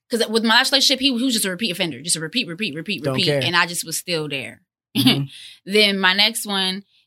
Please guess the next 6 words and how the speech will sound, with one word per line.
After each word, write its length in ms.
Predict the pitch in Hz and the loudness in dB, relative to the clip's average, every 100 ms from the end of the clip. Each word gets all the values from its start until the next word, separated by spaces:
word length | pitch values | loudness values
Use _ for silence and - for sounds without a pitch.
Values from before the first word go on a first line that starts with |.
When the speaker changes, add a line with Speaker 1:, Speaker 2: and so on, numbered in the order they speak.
| _ _ _ _ _ | _ _ _ _ _
Speaker 1:
it 80 | 202 | -2
was 160 | 208 | 2
like, 340 | 196 185 87 - | 4 2 0 -4
if 320 | 185 196 - 202 | -4 -4 -6 -4
you 140 | 247 | -2
become 720 | 202 - - 311 339 330 330 | -4 -6 -2 0 0 -4 -10